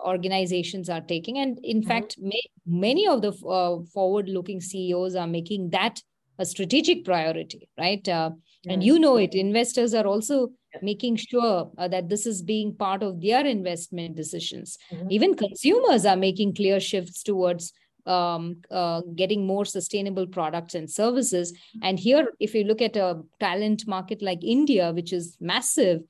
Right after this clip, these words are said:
Speaker 2: Yeah.
Speaker 1: even employees are making career choices based on, uh, employers' responsibility towards the,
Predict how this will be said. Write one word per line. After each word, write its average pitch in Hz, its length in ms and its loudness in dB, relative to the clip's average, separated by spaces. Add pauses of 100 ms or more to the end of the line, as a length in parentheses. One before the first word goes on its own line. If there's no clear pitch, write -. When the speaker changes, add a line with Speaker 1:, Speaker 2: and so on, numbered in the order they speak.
(200)
Speaker 2:
Yeah. 175 220 -6
Speaker 1:
even 233 220 2
employees 254 680 4
are 202 120 4
making 202 380 -2
career 202 300 0
choices 180 540 -4
based 175 320 -4
on, 170 300 -8 (260)
uh, 180 260 0
employers' 190 680 2
responsibility 196 840 -2
towards 175 400 -2
the, 165 340 -4